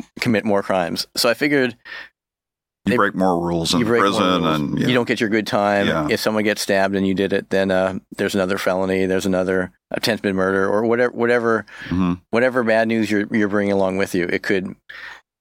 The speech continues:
Speaker 1: that ten-year sentence could be a twenty-year sentence pretty fast.
Speaker 2: Hmm.
Speaker 1: So I, th-, I figured they, uh,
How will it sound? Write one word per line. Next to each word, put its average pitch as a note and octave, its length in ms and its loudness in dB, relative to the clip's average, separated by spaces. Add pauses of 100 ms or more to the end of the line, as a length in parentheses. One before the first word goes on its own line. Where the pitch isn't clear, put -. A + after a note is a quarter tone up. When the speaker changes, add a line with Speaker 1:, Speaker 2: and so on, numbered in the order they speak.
Speaker 1:
that G#2+ 160 2
ten-year G#2 280 0
sentence F#2+ 340 -2
could F#2 140 -2
be F2+ 80 0
a - 40 -4
twenty-year F2+ 340 -2
sentence E2+ 320 -4
pretty F2 180 -2
fast. - 360 -4
Speaker 2:
Hmm. F2 240 0 (560)
Speaker 1:
So B2+ 120 4
I, B2+ 80 4
th-, - 180 -12
I C3 80 0
figured D3+ 300 2
they, A#2+ 280 4
uh, G#2+ 260 4